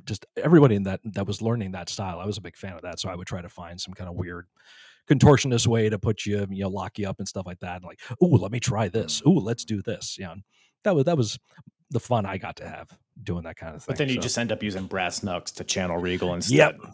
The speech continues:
Speaker 1: Yeah, <laughs> exactly. Power the punch.
Speaker 2: <laughs>
Speaker 1: Knuckle dusters.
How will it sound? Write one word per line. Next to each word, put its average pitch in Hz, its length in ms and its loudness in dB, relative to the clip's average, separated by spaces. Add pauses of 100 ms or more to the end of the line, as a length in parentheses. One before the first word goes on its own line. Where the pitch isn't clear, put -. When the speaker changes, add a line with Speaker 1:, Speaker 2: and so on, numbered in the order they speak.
(260)
Speaker 1:
Yeah, 117 200 2
<laughs> - 20 12
exactly. 123 540 4
Power 123 280 0
the 123 80 0 (680)
punch. 202 340 0 (220)
Speaker 2:
<laughs> - 460 -14
Speaker 1:
Knuckle 107 300 4
dusters. 104 600 -2